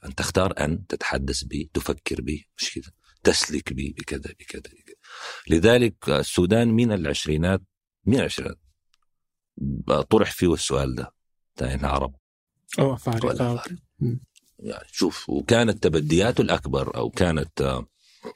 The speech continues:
Speaker 1: مظاهره الأكبر، آه، مظاهر ذات طابع أدبي، يعني ما يكتب في الشعر، ما يكتب في كذا، حتى أنه، آه،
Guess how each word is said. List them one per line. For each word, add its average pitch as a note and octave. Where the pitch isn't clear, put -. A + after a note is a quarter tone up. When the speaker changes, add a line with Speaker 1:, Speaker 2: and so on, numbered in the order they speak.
Speaker 1:
مظاهره F#2
الأكبر، D2+
آه، C2+
مظاهر F#2
ذات E2+
طابع G2
أدبي، F#2
يعني -
ما B1+
يكتب E2
في -
الشعر، C3+
ما D2
يكتب C#2
في -
كذا، A#2+
حتى E2
أنه، C2+
آه، -